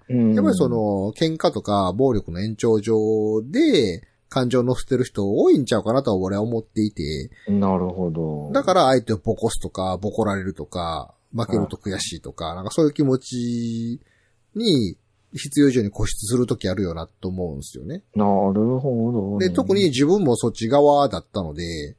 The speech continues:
Speaker 1: はあ、はあ、はあ、
Speaker 2: やっぱり、やっぱ負けるとしんどいんですよ。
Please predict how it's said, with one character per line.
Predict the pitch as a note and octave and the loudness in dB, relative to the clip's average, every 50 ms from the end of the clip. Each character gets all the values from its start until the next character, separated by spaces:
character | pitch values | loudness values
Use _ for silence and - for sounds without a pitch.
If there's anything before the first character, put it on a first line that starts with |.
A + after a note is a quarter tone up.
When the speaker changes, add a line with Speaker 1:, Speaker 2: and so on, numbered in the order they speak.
| _ _ | _ _
Speaker 1:
は | - - A2 | -4 0 2
あ、 | G2+ G2 | 4 4
は | F#2 - | 2 2
あ、 | G#2+ G#2 | 0 -2
は | G2 | 0
あ、 | C3+ | 0
Speaker 2:
や | - | 2
っ | |
ぱ | G#2 F#3 | 2 2
り、 | C3 A#2 G2+ F#2 F2+ - - - - - | 2 0 -2 -6 -10 -12 -16 -12 -4 0
や | G3+ | 0
っ | G3+ D#3 | 2 4
ぱ | D#3 G3 | 4 4
負 | B3+ | 4
け | - C4+ | 4 2
る | A#3+ A#3 | 2 4
と | A#3+ B3 | 2 2
し | - - C3 | 2 2 0
ん | B2+ B2 B2 | 0 0 0
ど | B2 B2 | 2 2
い | C3 | 2
ん | A2+ | 2
で | F#2 | 0
す | - - - | -4 -8 -10
よ。 | D#2 - | -10 -12